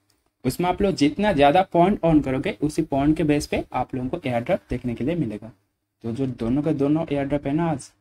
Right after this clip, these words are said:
इसमें आप लोग daily work कर सकते हो। इस वीडियो के रिलेटेड सारे लिंक प्रोवाइड किया जाएगा हमारे Telegram channel पे। अगर आप लोग अभी तक हमारे Telegram channel पे ज्वाइन नहीं किए तो सभी सभी ज्वाइन कर लेना।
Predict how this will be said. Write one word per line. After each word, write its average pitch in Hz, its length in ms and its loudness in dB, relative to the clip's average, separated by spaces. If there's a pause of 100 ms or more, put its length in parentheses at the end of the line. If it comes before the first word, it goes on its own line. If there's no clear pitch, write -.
(160)
इसमें - 260 -4
आप 143 120 -2
लोग 151 140 2
daily 127 260 0 (120)
work 131 320 0
कर 127 180 -2
सकते - 380 -6
हो। 104 180 -6 (1000)
इस 147 300 2
वीडियो 175 180 4
के 180 200 -2 (380)
रिलेटेड 160 440 4
सारे 156 240 4
लिंक 165 240 0
प्रोवाइड 147 260 4
किया 147 140 2
जाएगा 143 260 2
हमारे 143 300 0
Telegram 135 480 0
channel 120 280 -2
पे। 110 260 -8
अगर 127 200 2
आप 165 180 2
लोग 165 100 2
अभी 143 160 0
तक 170 160 2
हमारे 156 220 0
Telegram 147 320 0
channel 156 140 0
पे 160 100 0
ज्वाइन 147 220 0
नहीं 151 120 2
किए 147 120 -2
तो 151 100 -2
सभी 143 260 -2
सभी 139 180 -2
ज्वाइन 131 300 -2
कर 160 80 0
लेना। 131 260 0